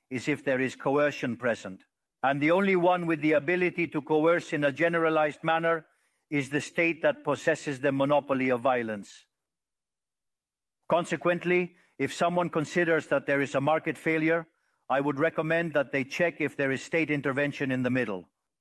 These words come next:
If no state intervention found, suggest reanalyzing, as it is definitely wrong. Market failures do not exist.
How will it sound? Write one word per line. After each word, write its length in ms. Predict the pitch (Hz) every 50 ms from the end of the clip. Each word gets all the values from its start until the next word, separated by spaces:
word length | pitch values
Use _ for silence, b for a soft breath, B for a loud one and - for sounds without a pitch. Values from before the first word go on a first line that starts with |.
| _ _ _ _ _ _ _ _ _ _ _ _ _ -
If 200 | 131 135 - 139
no 180 | 160 180 196 185
state 320 | - - 208 196 196 196
intervention 680 | 190 185 - 190 180 160 180 190 190 - - 196 185 156
found, 340 | - 185 175 180 190 196 190 - b b b b b
suggest 540 | b - - 151 143 135 180 185 170 - -
reanalyzing, 920 | 165 180 175 170 170 170 175 170 170 175 175 175 165 - - 175 165 156
as 160 | 147 139 - 156
it 140 | 143 131
is 140 | 143 127 110
definitely 640 | 120 170 160 - - 165 156 151 143 139 147 143 135
wrong. 380 | 127 127 113 101 95 90 87 - _ _ _ _ _ _ _ _ _ _ _ _ _ _ _ _ _ _ _ _ _ _ _ _ _ _ _ _ _ _ _ _ _ _ _ _ _ _ _ _ _ -
Market 420 | 139 156 170 175 - - 175 -
failures 540 | - - 175 170 165 165 165 165 160 - - -
do 140 | 156 151
not 180 | 151 156 147 151
exist. 440 | 143 117 - - 139 117 - -